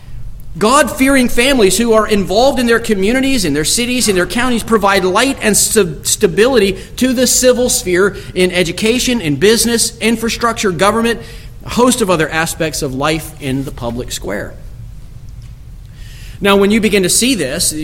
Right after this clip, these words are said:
God's grand design for the family, <clears throat> you may marvel at it, but you may also feel a bit overwhelmed. You may have some regrets about things that you didn't do that you wish you had done, lost time. You might wonder how you will ever achieve such a lofty ideal.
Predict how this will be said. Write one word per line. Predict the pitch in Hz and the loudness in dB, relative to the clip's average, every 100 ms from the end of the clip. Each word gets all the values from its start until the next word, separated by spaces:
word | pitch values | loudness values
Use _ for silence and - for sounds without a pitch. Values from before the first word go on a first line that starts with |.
| 147 | -2
God's | 175 190 156 | 0 0 -2
grand | 156 160 196 190 | -4 -2 0 0
design | 175 143 156 185 | -2 -2 -2 -2
for | 156 | -4
the | 139 | -8
family, | 175 196 175 151 156 - - | -8 -6 -4 -6 -6 -14 -18
<clears throat> | - - | -18 -4
you | 208 247 196 185 | 2 4 4 2
may | 202 175 | 2 2
marvel | 165 135 165 226 208 | 2 2 4 4 4
at | 175 175 | 2 2
it, | 269 - - - - - | 0 -2 -12 -14 -10 -4
but | 185 | -2
you | 196 | 0
may | 196 180 | 2 2
also | 269 - 160 | 2 2 -2
feel | 156 190 196 | 0 0 0
a | 175 | 0
bit | 185 180 | -2 -2
overwhelmed. | 151 147 135 175 254 165 117 | -4 -2 0 2 2 0 -2
You | 143 | -2
may | 156 170 | 0 0
have | 175 170 160 - - - - | 2 0 0 -8 -12 -14 -6
some | - 175 170 | 0 2 2
regrets | 160 147 233 - - 160 | 0 0 0 0 -4 -2
about | 127 147 135 - - - - - - | -2 -2 -2 -8 -16 -18 -16 -16 -6
things | 185 175 175 | 0 0 0
that | 165 | 0
you | 156 | 2
didn't | 180 185 | 4 4
do | 175 185 | 4 4
that | 175 | 4
you | 165 | 2
wish | 196 196 | 2 2
you | 196 | 0
had | 180 | 0
done, | 160 190 160 117 | 0 0 0 -2
lost | 151 180 - | -2 -2 -4
time. | - 208 175 120 95 95 - - - - - - - - - | -4 -4 -2 -4 -6 -10 -12 -14 -12 -14 -14 -16 -14 -14 -4
You | 190 196 | 2 4
might | 196 196 | 4 2
wonder | 175 185 175 | 4 4 4
how | 180 | 4
you | 196 202 | 4 4
will | 196 | 4
ever | 208 208 | 4 4
achieve | 202 220 233 185 - - - | 2 0 2 0 0 -8 -2
such | 226 190 | 0 2
a | |
lofty | 165 160 185 - 170 | 2 4 2 2 0
ideal. | 156 143 147 127 110 | 2 0 0 -2 -4